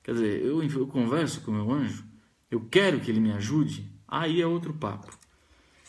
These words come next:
Então vamos pedir para os nossos anjos da guarda, primeiramente. E aí eu vou, vou falando, vai ser dez vezes isso, porque é uma dezena.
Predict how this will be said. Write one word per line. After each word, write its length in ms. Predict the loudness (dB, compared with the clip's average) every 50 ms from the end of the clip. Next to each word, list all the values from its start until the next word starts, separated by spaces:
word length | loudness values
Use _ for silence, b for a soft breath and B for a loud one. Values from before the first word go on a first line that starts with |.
| b b b -16
Então 160 | -4 -2 0 2
vamos 200 | 2 0 0 0
pedir 360 | -2 -2 2 2 0 0 0
para 100 | -2 0
os 60 | 0
nossos 300 | 0 0 -2 -2 -2 0
anjos 220 | 0 2 2 0
da 100 | 0 0
guarda, 340 | -2 0 0 0 -2 -2 -4
primeiramente. 880 | -6 -4 -2 0 0 0 0 -2 -2 -4 -4 -6 -8 -10 -12 -16 -16 _ _ -20 -20 _ _ _ _ _ _ _ _ _ _ _ -20 _ _ _ _ _ _ _ _ _ _ _ _ B B B B B B B B B B B B B -2
E 80 | 2 4
aí 140 | 6 6 4
eu 60 | 2
vou, 120 | 0 -4
vou 240 | -4 -4 -2 -2 -2
falando, 500 | 0 2 2 4 4 4 4 2 0 -2
vai 160 | -2 -2 -2
ser 160 | -2 -2 -2 0
dez 280 | 2 2 2 0 0
vezes 380 | 0 0 0 0 -2 -4 -4 -4
isso, 120 | -6 -8
porque 120 | -6 -4 -4
é 40 |
uma 100 | -2 -2
dezena. 520 | -2 -2 -2 0 0 0 0 0 -2 -4